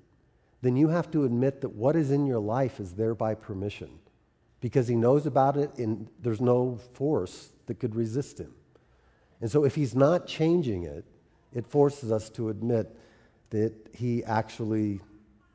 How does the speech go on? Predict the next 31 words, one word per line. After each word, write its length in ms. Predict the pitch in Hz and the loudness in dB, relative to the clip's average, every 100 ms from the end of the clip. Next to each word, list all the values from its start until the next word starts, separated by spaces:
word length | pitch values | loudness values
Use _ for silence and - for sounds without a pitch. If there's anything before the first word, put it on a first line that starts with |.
| _ _ | _ _
is 220 | 113 107 | -8 -6
allowing 380 | 98 104 104 104 | -2 0 2 0
it 140 | 90 - | -4 -6
to 80 | |
happen. 400 | 95 110 117 71 - _ _ _ _ _ _ _ _ _ | -8 -6 -8 -12 -18 _ _ _ _ _ _ _ _ _
Now, 300 | - 127 123 - - - _ _ _ _ _ - - | 0 2 2 0 -14 -20 _ _ _ _ _ -20 -4
the 80 | 127 | 0
difficulty 600 | 104 240 277 143 117 113 | 4 2 2 -2 0 0
of 120 | 104 | 2
this 500 | 113 110 - - - - _ _ _ _ _ - - | 2 2 -2 -14 -18 -20 _ _ _ _ _ -20 -20
is, 440 | 113 123 127 110 - | -4 0 0 -2 -4
I 80 | 117 | -2
think, 440 | 120 147 139 98 - - - _ _ _ _ _ _ _ | 2 0 0 -8 -18 -20 -20 _ _ _ _ _ _ _
it, 140 | 131 - | -12 -8
it's, 240 | 131 - | -8 -10
it's, 340 | - 143 113 - | -10 -8 -8 -10
this 240 | - 143 | -10 -8
is 80 | 196 | -4
a 60 | 123 | -2
greater 380 | 131 151 160 120 | 4 4 4 0
burden 440 | 92 127 117 98 | 0 0 0 -4
at 160 | 95 - | -6 -8
some 240 | 127 110 | -4 -4
times 460 | 107 90 82 82 - | -4 -4 -4 -8 -8
than 200 | 104 101 | -4 -2
at 120 | 95 | 2
other 240 | 104 95 | 0 0
times. 460 | 87 110 95 80 85 | -4 -2 -2 -4 -8
It 80 | 87 | -8
causes 420 | 131 123 113 104 | 0 0 0 -2
us 200 | 101 - | -2 -2